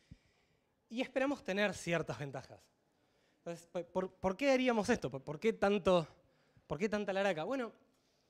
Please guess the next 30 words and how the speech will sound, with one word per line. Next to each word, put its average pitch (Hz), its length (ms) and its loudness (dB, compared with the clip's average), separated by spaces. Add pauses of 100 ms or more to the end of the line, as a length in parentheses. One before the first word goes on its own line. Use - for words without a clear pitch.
(1200)
como 262 220 -2
una 349 160 0
primera 254 340 0
zanahoria, 226 840 0
no 208 100 -8
hay 233 80 -6
más 240 140 -12
conflictos 180 960 -10 (360)
estéticos 139 600 -12 (140)
sobre 131 280 -8
código. 123 280 -10
O - 440 -20
sea, 185 140 -8
pensá 220 240 -6
que 269 260 -4 (1300)
si 233 420 -12 (340)
vos 320 220 -4
guardás 240 400 0
lo 175 220 -4
que 165 140 -8
la 165 100 -8
sintaxis 196 640 -12
quiso 220 380 -8
decir 208 500 -6
en 147 140 -12
lugar 165 240 -6
de 151 260 -10
la 135 100 -12
sintaxis 139 520 -14
posta, 165 480 -8